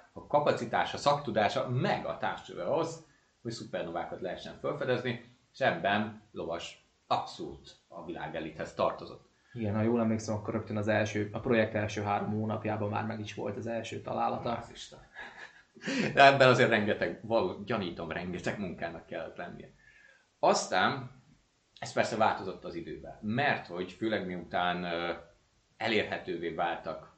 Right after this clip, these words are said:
Speaker 1: a széles nagy közönségnek a C C D csipek, és ezt az egészet lehetett minél inkább automatizálni, a, egyszerűen már nem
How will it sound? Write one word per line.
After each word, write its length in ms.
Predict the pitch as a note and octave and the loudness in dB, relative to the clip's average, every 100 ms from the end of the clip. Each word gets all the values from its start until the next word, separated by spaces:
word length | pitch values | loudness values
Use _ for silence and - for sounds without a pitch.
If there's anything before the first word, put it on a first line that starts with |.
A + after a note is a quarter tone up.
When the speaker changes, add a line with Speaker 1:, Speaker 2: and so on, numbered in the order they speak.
| _ | _
Speaker 1:
a 60 | - | -12
széles 300 | - F2+ - | -4 -4 -4
nagy 160 | F2+ | -6
közönségnek 500 | - F2 D#2+ F2+ D#3+ | -6 -8 -6 -8 -10
a 80 | - | -12
C 260 | - D#3+ E3 | -6 -4 -2
C 120 | F3+ | -4
D 120 | D#3+ | -4
csipek, 340 | - - - - | -8 -10 -10 -8
és 120 | - | -10
ezt 160 | - | -8
az 60 | F#2+ | -4
egészet 420 | A2 G2+ F2+ F2+ | 0 0 -2 -2
lehetett 480 | G2+ F#2+ F2+ F2+ - - - | 0 0 0 -2 -4 -16 -14
minél 540 | - C3 C#3 B2 G#2 F#2+ | -6 -4 0 0 0 0
inkább 440 | G#2+ G#2+ F#2+ D#2 | -2 -2 -6 -4
automatizálni, 1080 | D#2+ - D#3 D#3 D#3 C#3+ D3 C#3+ C#3 C#3 - - _ _ _ _ _ _ _ _ _ _ _ _ _ _ _ | -4 -6 -4 -2 -2 0 0 2 0 -2 -6 -18 _ _ _ _ _ _ _ _ _ _ _ _ _ _ _
a, 460 | - A#2+ A#2+ A#2+ A#2 A#2 | 2 6 8 8 8 4
egyszerűen 500 | - D#3 - B2 A2 | -4 -6 2 6 6
már 400 | G#2+ A#2 B2+ B2 | 6 6 6 6
nem 440 | B2 A#2+ D3 B2+ | 2 2 2 -2